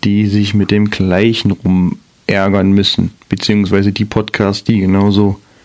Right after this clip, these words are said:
klein sind wie ich. Es gibt natürlich auch große Podcasts, die haben es etwas leichter.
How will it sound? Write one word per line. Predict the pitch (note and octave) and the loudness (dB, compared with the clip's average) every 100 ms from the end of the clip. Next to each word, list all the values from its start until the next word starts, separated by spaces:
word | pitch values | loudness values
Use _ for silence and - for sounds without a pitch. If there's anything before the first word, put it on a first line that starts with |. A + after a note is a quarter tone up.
| _ _ - - - - - | _ _ -20 -20 -20 -20 -8
klein | - D3 E3 | -2 2 2
sind | C#3+ C#3+ C3 - _ _ _ _ - - | 2 0 0 -8 _ _ _ _ -10 -4
wie | F3 | -2
ich. | G#2 G#2 - _ - - | -2 -2 -8 _ -20 -18
Es | - | -10
gibt | - | -6
natürlich | F2 - G2 | -4 -2 -2
auch | F2 | -2
große | - A#2 G#2+ | 0 -2 -2
Podcasts, | A2 G#2 - A2 G#2+ - - - - - - - - - - | -4 -2 -2 -2 -4 -14 -20 -20 -20 -20 -20 -20 -20 -20 -6
die | A2 G#2 | -2 0
haben | G2 F#2 G2 | 0 -2 -2
es | - | -4
etwas | - - - | -8 -8 -6
leichter. | G2 G2 G#2 - E3 | -4 -2 -2 -2 -2